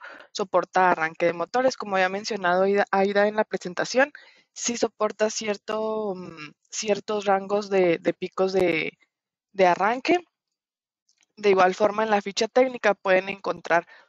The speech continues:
una pequeña tablita con diferentes tiempos y la potencia que puede llegar a soportar. Aquí la más, la más alta es el triple de su potencia por un milisegundo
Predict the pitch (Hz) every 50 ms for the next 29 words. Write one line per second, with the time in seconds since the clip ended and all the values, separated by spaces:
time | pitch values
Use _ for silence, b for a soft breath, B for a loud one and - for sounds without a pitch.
0 | B B _ - 202 202 202 - - 202 - - 190 196 196 196 - 208 202 202
1 | 214 196 - - 208 208 - 202 190 185 - - - 180 175 170 170 175 - 196
2 | 202 - _ - 247 262 269 269 - 302 311 311 - - - 233 233 220 208 -
3 | - 190 196 - 175 175 175 - 196 - - - _ - 156 156 165 175 170 160
4 | 151 143 151 160 - 175 - - 170 175 - 240 269 254 B B B B B B
5 | B B B 190 190 196 - - 208 202 196 - - - 202 202 202 202 196 196
6 | 196 202 202 202 202 202 208 - - 196 190 190 185 185 185 190 - 233 254 269
7 | - - 302 202 196 - - 208 208 220 208 202 - 220 196 208 - - 220 214
8 | 226 - 220 - - - - _ - 220 247 262 262 - 294 294 285 _ - 226
9 | 214 202 190 185 190 196 202 208 202 - 196 170 160 160 170 - - - - -